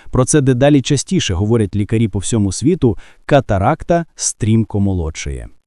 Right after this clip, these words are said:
Якщо ще кілька десятиліть тому її вважали хворобою літніх людей старше семидесяти,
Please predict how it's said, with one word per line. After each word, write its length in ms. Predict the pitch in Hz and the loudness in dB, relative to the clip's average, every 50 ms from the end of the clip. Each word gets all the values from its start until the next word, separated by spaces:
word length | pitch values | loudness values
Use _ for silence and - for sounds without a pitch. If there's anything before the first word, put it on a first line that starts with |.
| _ _ _ _ _ _ _ _ _ _ _ _ _ - | _ _ _ _ _ _ _ _ _ _ _ _ _ -2
Якщо 360 | 104 113 113 - - - 120 | 0 0 0 0 0 -2 -2
ще 200 | - - 123 107 | -2 -2 -4 0
кілька 280 | - 139 123 - 120 | 0 0 2 2 0
десятиліть 500 | 107 113 101 - 104 87 117 117 120 104 - | 0 0 -2 -2 -2 0 0 0 0 -2 -2
тому 300 | - 117 113 117 117 101 | 0 2 4 4 4 4
її 220 | 92 95 92 101 107 | 2 0 -2 -2 -2
вважали 420 | 87 90 107 101 117 117 107 98 | -2 -2 -2 0 0 0 0 -2
хворобою 480 | - - 107 113 120 110 98 98 95 98 | -2 -2 0 0 0 0 0 0 0 0
літніх 380 | 101 101 92 - 95 - - | 0 0 0 -2 -4 -4 -4
людей 280 | 98 98 92 101 95 87 | -4 -4 -2 -2 -4 -4
старше 460 | - - - 113 104 90 - - 87 | -6 -4 -2 -2 -2 -2 -4 -6 -6
семидесяти, 720 | - - 90 85 87 82 85 - - 151 143 - 175 170 | -4 -4 -4 -4 -4 -4 -4 -2 -2 -4 0 0 -2 -2